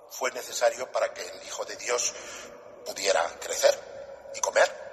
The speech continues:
Si San José no hubiera trabajado, y esa es la razón más profunda para justificar la ley del trabajo. No, no solo el que, que fuimos castigados al echa-, al ser echados del paraíso,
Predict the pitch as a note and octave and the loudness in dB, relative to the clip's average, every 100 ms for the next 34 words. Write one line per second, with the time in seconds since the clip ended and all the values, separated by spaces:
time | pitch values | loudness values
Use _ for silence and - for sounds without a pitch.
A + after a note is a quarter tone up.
0 | - - - - - - - F#2+ - - | -14 -16 -16 -16 -12 -8 0 0 2 0
1 | - G2+ G2+ G2+ G#2+ A2+ D3 F3+ - - | 0 4 4 8 8 10 12 10 6 -10
2 | - - - C3+ D3 D3 B2+ G#2+ A#2 A#2 | -12 -12 -4 0 2 4 4 2 -2 0
3 | B2+ - B2 C3 C3+ C#3+ - G#2 - - | 0 0 -2 -4 4 6 6 2 0 -8
4 | - - - A2 F#2+ - - - - F2 | -10 -6 -2 0 -2 -4 -8 -12 -6 2
5 | G2 - - - - - - C3+ C#3 C#3 | 4 2 -4 -14 -16 -16 2 4 8 8
6 | D3 D#3 D3+ C#3+ C3+ B2+ B2+ - - B2+ | 8 8 8 6 2 -2 -2 -4 -6 0
7 | B2+ - B2 - A#2+ C3+ B2+ B2 A#2 - | 2 4 2 2 6 8 8 4 0 2
8 | B2+ A2 - A#2+ - B2 A2+ A#2 A2+ A2+ | 2 2 0 -4 0 -2 -2 -2 0 2
9 | E3 - | 0 -4